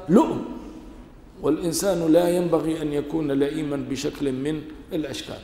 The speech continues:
نحن لا نريد أن نتحدث عن أكثر من مجتمعنا، مجتمعنا الذي نعيش فيه، مجتمعنا الذي نعيش فيه،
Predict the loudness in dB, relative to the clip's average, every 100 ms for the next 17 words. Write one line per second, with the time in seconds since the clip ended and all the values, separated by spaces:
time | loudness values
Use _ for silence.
0 | -18 -20 -18 -4 0 2 2 4 2 2
1 | 2 0 0 0 0 0 0 0 -2 -2
2 | -4 -4 -4 -4 -4 -6 -4 -2 0 0
3 | -2 -4 -2 0 0 0 -2 -8 -12 -14
4 | -18 -20 -20 -20 -20 -20 -20 -16 -6 -4
5 | 4 6 6 2 2 4 4 4 4 2
6 | 2 2 0 -2 -2 -6 -6 -14 -18 -18
7 | -20 -20 -20 -20 -20 -20 -20 -20 -8 0
8 | 0 2 2 4 4 4 4 4 4 4
9 | 4 2 2 0 0 0 2 0 2 0
10 | -4